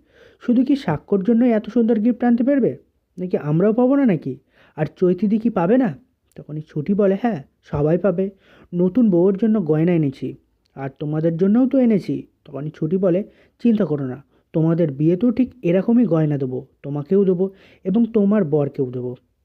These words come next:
তখনই ভ্রমরের বোন বলে, "আমি কাউকে বিয়েই করবো না।" তখনই ছুটি বলে, "কেন, কিসের জন্য বিয়ে করবে না?" তখনই ভ্রমরের বোন বলে, "আসলে আমি যাকে ভালোবেসেছিলাম তাকে আমি পাইনি, অন্য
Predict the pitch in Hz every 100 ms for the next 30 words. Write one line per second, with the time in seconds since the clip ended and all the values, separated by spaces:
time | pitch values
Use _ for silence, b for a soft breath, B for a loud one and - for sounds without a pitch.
0 | _ 131 135 135 127 139 135 170 160 180
1 | 202 190 220 - b b b 175 233 240
2 | 226 220 240 175 180 220 220 202 202 214
3 | - _ _ - 151 151 - 175 190 214
4 | 214 202 277 - _ _ - 233 294 233
5 | 233 156 135 143 139 131 127 123 _ _
6 | _ _ _ 139 151 151 135 143 143 185
7 | 190 214 208 190 196 B B B B 190
8 | 269 277 180 190 208 240 240 156 151 185
9 | 226 - 247 277 - _ 175 151 151 143
10 | 135 131 131 151 - _ _ _ - 190